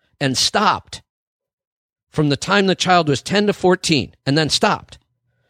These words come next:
they would have close to a million dollars when they retired, and they'd never have to save another penny. That is amazingly powerful. Now, I, I could go into all kinds of things about how the money should be invested.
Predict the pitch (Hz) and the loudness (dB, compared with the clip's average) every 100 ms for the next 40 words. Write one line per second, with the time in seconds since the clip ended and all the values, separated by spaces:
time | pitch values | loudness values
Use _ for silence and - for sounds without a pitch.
0 | _ _ 156 170 160 151 - - 247 277 | _ _ 0 2 2 0 -2 -8 0 2
1 | 262 - 170 156 139 143 180 185 180 170 | 2 0 2 2 2 2 4 4 2 0
2 | 165 156 120 101 120 127 120 120 170 151 | 2 2 0 -2 -2 0 -2 -2 0 0
3 | 113 123 135 113 143 175 190 190 - 151 | 0 0 -2 0 0 0 0 -4 -2 -4
4 | - 180 - 117 131 143 120 143 139 - | -2 -4 0 0 0 0 0 -2 -4 -4
5 | 226 240 104 - _ _ _ _ _ _ | -2 -2 -4 -8 _ _ _ _ _ _
6 | _ - _ 170 202 214 202 190 175 165 | _ -20 _ -4 0 2 4 2 2 -2
7 | 165 180 247 226 147 143 127 131 127 - | -2 0 2 2 2 2 2 2 0 -2
8 | 156 170 170 120 - 98 - _ _ _ | -4 0 2 2 0 -6 -8 _ _ _
9 | _ _ _ _ _ _ _ _ _ _ | _ _ _ _ _ _ _ _ _ _
10 | _ _ _ _ _ _ 151 151 87 85 | _ _ _ _ _ _ -2 0 -2 -8
11 | - - 60 60 143 143 165 139 175 165 | -10 -6 -4 -2 -4 -4 -6 0 2 4
12 | 156 143 139 165 156 139 143 143 135 117 | 4 2 0 -2 0 0 -2 -2 -2 -2
13 | 110 98 - 170 170 170 156 151 - 139 | -4 -4 -2 0 2 2 2 2 0 -2
14 | 127 123 117 117 117 - 120 | 0 0 0 0 0 0 -2